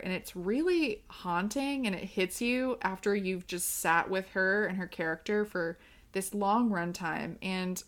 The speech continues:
you see her entire life in that scene. You see where she came from and how complex of a human she is and how complicated, and that we'll never know any of these answers,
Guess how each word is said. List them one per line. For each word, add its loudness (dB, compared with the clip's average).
you -2
see 0
her -2
entire 2
life 0
in -6
that -6
scene. -8
You 0
see 0
where -2
she -4
came -2
from 0
and -6
how 0
complex -2
of -4
a -4
human -4
she -2
is 2
and -6
how -4
complicated, 0
and 0
that 0
we'll 2
never 2
know 2
any 0
of -4
these -2
answers, -4